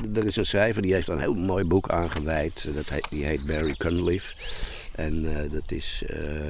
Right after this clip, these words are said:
Facing the Ocean heet dat. Die heeft heel veel te, eh, hierover geschreven. En hij schrijft ook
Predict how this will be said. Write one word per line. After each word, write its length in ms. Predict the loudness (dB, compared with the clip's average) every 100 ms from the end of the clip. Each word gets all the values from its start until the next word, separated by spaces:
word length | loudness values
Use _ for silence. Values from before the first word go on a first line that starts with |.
| -6 -6
Facing 560 | -2 0 2 2 2
the 80 | 2
Ocean 360 | 0 0 2 2
heet 240 | 2 2
dat. 160 | 0 0
Die 100 | -2
heeft 120 | 0
heel 220 | 2 0
veel 260 | 0 -2 -2
te, 120 | -4
eh, 520 | -4 -4 -4 -4 -4
hierover 520 | -2 -2 -2 -4 -4
geschreven. 520 | -8 -6 -2 -2 -2 -6 -8 -10 -8 -8 -8 -8
En 160 | -2 2
hij 140 | 2
schrijft 460 | 2 2 2 2 -2
ook 340 | 0 0 0